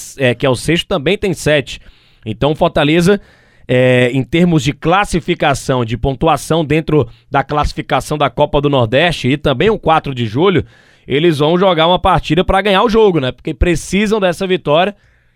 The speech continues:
eu diria até pra respirar na competição. Eu diria que o empate, ou quem sair derrotado, o empate não vai ser bom pra nenhum dos dois.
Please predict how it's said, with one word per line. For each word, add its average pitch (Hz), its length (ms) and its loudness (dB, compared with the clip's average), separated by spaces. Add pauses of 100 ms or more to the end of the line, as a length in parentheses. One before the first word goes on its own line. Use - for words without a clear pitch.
eu 135 100 -8
diria 151 280 0
até 170 200 -2
pra 185 200 -2
respirar 185 560 -2
na 190 80 -2
competição. 190 520 0
Eu 156 60 0
diria 180 200 -4
que - 100 -16
o 247 40 -6
empate, 175 800 -4 (220)
ou 147 100 -2
quem 185 220 -6
sair 160 240 -2
derrotado, 147 540 0
o 139 40 -4
empate 175 300 -4
não 196 80 -4
vai 180 100 2
ser 165 120 -4
bom 170 120 -6
pra 175 140 -2
nenhum 196 120 -4
dos 208 160 -8
dois. 123 300 -2